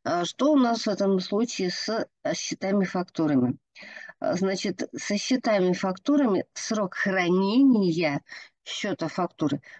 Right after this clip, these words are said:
начинает, э, считаться с того периода, в котором он последний раз использовался для составления налоговой отчётности. То есть, когда он был записан в книгу в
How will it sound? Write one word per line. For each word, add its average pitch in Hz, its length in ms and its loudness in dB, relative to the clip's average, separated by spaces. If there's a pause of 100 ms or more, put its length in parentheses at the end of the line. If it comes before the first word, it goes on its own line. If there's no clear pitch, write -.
(140)
начинает, 220 800 0
э, 156 380 2
считаться 185 760 -2
с 233 460 -4 (480)
того 208 300 0
периода, 180 520 0
в 269 80 2
котором 226 640 -2
он 196 320 -2
последний 190 640 -4
раз 208 360 -2
использовался 190 1000 -4
для 165 180 -6
составления 185 640 -2
налоговой 175 480 -2
отчётности. - 580 -8 (520)
То 247 180 2
есть, 269 260 2
когда 254 320 0
он 202 300 2
был 160 720 2
записан 220 640 -2
в - 80 -6
книгу 185 720 -2
в - 120 -16